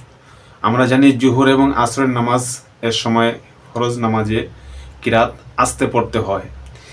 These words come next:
এক্ষেত্রে যদি ইমাম ভুলে জোরে কিরাত পড়ে ফেলে, তাহলে কি সাহসিতা দিতে হবে? এর হুকুম হলো, বিধান হলো যে ইমাম যখন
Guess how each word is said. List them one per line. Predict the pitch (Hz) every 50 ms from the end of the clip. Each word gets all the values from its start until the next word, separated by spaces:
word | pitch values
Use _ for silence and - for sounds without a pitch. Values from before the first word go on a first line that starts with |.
| - - - - -
এক্ষেত্রে | 123 113 - 143 139 139 - 147 131
যদি | 131 127 127
ইমাম | 120 117 123 123 120 110 - - - - - - - - - -
ভুলে | 110 101 - 113 120 123 120 110 98 90 - - - - - - 107 101
জোরে | 110 120 127 139 143 139
কিরাত | - 127 117 117 117 - - -
পড়ে | 117 113 107 110
ফেলে, | 110 107 107 101
তাহলে | 95 - 104 107 110 110 113 110
কি | 117 110
সাহসিতা | - - 104 107 110 110 110 - 120 110 117 113
দিতে | 113 110 113 131
হবে? | 123 127 127 127 110 - - - - - - - - - - - - - - - - - - - - - - -
এর | - 120 117 120 120 117
হুকুম | 107 113 113 - 143 147 143 120
হলো, | 123 120 120 113
বিধান | 107 113 107 113 117 117 107
হলো | 107 123 117 110 110 110 - - - - - - - - - - - -
যে | 95 104 107
ইমাম | 110 110 123 135 139 139
যখন | 117 123 120 - - 131 131